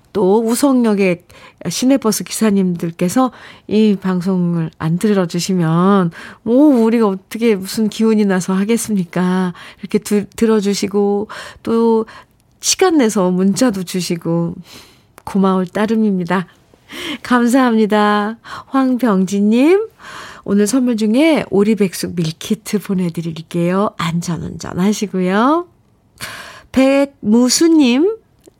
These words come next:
사연이에요. 여자친구에게 방금 이별 통보 받았습니다.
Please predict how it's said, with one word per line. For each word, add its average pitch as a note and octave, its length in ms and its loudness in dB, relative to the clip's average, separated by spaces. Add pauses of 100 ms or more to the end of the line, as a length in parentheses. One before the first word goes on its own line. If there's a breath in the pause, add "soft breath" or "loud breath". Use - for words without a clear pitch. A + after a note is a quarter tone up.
(160)
사연이에요. G3 920 2
여자친구에게 A3 1080 2 (200 loud breath)
방금 G#3 560 2 (220 loud breath)
이별 G#3+ 460 2
통보 D4 460 2
받았습니다. F3 1080 0